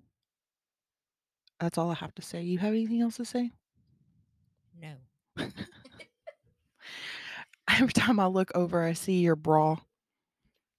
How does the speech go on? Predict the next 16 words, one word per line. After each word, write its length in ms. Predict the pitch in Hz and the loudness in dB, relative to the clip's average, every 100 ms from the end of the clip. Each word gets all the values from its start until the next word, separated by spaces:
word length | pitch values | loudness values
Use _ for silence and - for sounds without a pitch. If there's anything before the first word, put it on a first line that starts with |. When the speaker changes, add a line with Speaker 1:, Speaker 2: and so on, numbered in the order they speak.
| _ _ _ _ - | _ _ _ _ -16
Speaker 2:
Oh, 120 | 185 170 | -16 -16
the 80 | 170 | -18
one 140 | 185 | -20
hanging 280 | 196 202 190 | -20 -16 -14
up? 220 | 214 233 | -12 0
Speaker 1:
Yeah. 340 | 196 185 180 202 _ _ _ _ _ _ _ _ _ _ _ _ _ _ - - - - | 8 12 12 10 _ _ _ _ _ _ _ _ _ _ _ _ _ _ -20 -20 -18 0
I'm 140 | 196 214 | 4 8
like, 180 | 220 208 | 6 8
"That's 240 | 247 254 | 6 6
an 100 | 285 - | 2 6
odd 300 | 180 185 185 | 10 10 8
color 380 | - 220 196 180 | 4 4 6 4
for 240 | - 175 165 | 4 2 2
a 40 | |
bra." 440 | 175 175 170 190 - _ _ _ _ _ _ _ _ _ _ | 6 6 6 2 -4 _ _ _ _ _ _ _ _ _ _
Speaker 2:
Well, 100 | _ | _